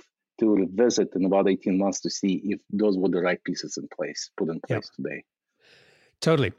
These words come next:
Speaker 2: Okay, great. So let's wrap up and, uh, move on to the lightning round.
Speaker 1: Mm-hmm.
Speaker 2: So you know the drill. You're a listener to the show.
Speaker 1: Yes.
Speaker 2: I'm gonna <laughs> ask you seven questions. Just, uh, answer them as quickly as you can.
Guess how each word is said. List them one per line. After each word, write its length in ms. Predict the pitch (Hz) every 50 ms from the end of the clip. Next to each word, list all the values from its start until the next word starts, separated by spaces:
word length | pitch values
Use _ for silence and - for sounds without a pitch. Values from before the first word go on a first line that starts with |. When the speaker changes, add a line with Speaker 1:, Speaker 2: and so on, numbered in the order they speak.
| -
Speaker 2:
Okay, 220 | 208 185 190 160 123
great. 360 | 123 180 170 - - - -
So 140 | - - 165
let's 220 | 175 202 185 -
wrap 180 | 165 143 139 -
up 180 | 147 135 -
and, 220 | 139 131 131 123 127
uh, 300 | 127 123 117 117 110 101 - _ _ _ _ _ _ _ _ _ _ _ _ _ _ _ _ _ _ _ _ _ _ _ _ _ -
move 260 | 156 127 131 127 123
on 120 | 135 131 123
to 100 | - 127
the 100 | 123 120
lightning 360 | 117 120 127 143 131 127 135
round. 240 | 135 139 147 147 151
Speaker 1:
Mm-hmm. 280 | - 269 - - -
Speaker 2:
So 200 | - 131 120 120
you 220 | 123 127 123 135 135
know 120 | 147 147
the 100 | 139 139
drill. 320 | 120 127 135 143 151 160
You're 180 | 147 135 127 123
a 20 |
listener 280 | 123 131 127 - 139 135
to 120 | - 143
the 60 | 135 120
show. 340 | - - 127 131 165 170 -
Speaker 1:
Yes. 340 | - 113 101 - - - - - -
Speaker 2:
I'm 120 | - 123
gonna 200 | - - - -
<laughs> 20 |
ask 180 | - - - 226
you 80 | 156 117
seven 320 | - 160 147 135 147 135
questions. 580 | - 131 123 120 - - - 123 110 110 113 -
Just, 240 | 117 - - -
uh, 160 | 120 113 117 120
answer 220 | 127 117 113 - -
them 80 | 131
as 80 | 120 -
quickly 220 | - 127 113 123
as 80 | 113 107
you 60 | 113
can. 200 | - 117 107 -